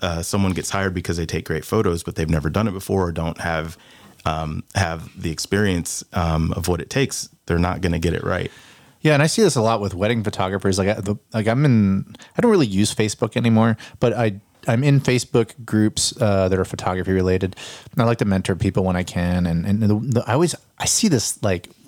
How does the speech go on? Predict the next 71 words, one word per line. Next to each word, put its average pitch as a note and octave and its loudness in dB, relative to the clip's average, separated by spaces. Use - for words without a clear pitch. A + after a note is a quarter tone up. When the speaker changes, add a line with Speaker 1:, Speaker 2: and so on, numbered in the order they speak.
Speaker 2:
at A2 -2
least A2+ 0
once G2+ 0
a G2 -2
week. E2+ -4
Someone's A2+ 2
like, G#2 0
"I'm, B2 0
I'm, C#3 2
I C3 0
wanna D#3 4
shoot D#3 0
my B2 2
first A#2 0
wedding. G#2 0
What C3 2
lenses C3 4
should A2+ 2
I G#2+ 4
use? F#2+ 0
Speaker 1:
Mm. G#2+ 2
Speaker 2:
What D#3 4
camera C#3+ 4
body G#2 2
should A2+ 0
I G2+ 4
use?" F2+ 0
And B2+ 4
all C3 4
this, C3+ 2
I'm C#3+ 6
just C3 2
like, C3 4
"Whoa, D3+ 4
whoa, D3 4
whoa, B2+ 4
whoa, G2+ 4
whoa, E2+ 0
whoa." - -4
<laughs> - -16
If C3 2
you're E4+ 6
good B2+ 4
enough D3 6
to C3 0
shoot B2 2
weddings, A2 2
I A2+ 0
could C3+ 0
throw G2+ 2
you A#2 4
in A2 4
a G#2 4
wedding, G#2 2
and G#2 4
within G2 2
two - 0
or D#3+ 6
three C#3+ 4
seconds, G#2 0
you're - 4
gonna B2 0
figure G#2 2
all F2 0
that D#2 -2
out - -10
Speaker 1:
Mm-hmm. F#2 -2
Speaker 2:
because A2+ 2
you're C3 4
that A2 0
good. A#2 0